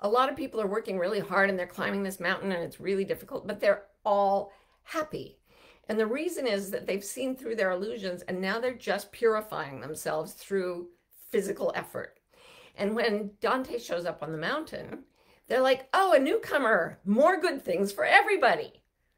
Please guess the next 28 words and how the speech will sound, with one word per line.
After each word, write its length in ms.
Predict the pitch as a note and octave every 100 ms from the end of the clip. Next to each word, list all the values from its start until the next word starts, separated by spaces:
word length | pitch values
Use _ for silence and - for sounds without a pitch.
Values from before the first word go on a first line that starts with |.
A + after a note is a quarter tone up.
| _ _ _ _ _ -
And 220 | G#3+ G3+
Dante, 400 | A#3 C4+ - G3
who's 200 | G3 -
being 280 | G3 F3+ E3+
accompanied 560 | E3 G3 G3+ D#3+ D3+
by 120 | D#3+
Virgil 360 | D3+ E3 E3+ D3+
the 100 | C#3
poet, 360 | - D3 D3 -
his, 260 | - -
his 240 | - D3+ -
guide, 500 | D#3+ D3 - - -
is 160 | E3+ D#3
like, 340 | D3+ - _ _ _
"Wait 160 | F#3 G3
a 40 |
second, 340 | - F#3 D#3+ D#3 _ _ -
another 260 | F3 G#3 A#3
person 320 | A#3+ A#3 G3+
shows 220 | - G3+
up 120 | G#3
and 80 | F3+
that 120 | F#3
means 400 | G3+ G3+ G3+ - - _ _ _ _
there's 200 | F3 F#3+
more 280 | E3 F#3+ B3+
for 180 | - -
everybody?" 380 | G3 A3+ B4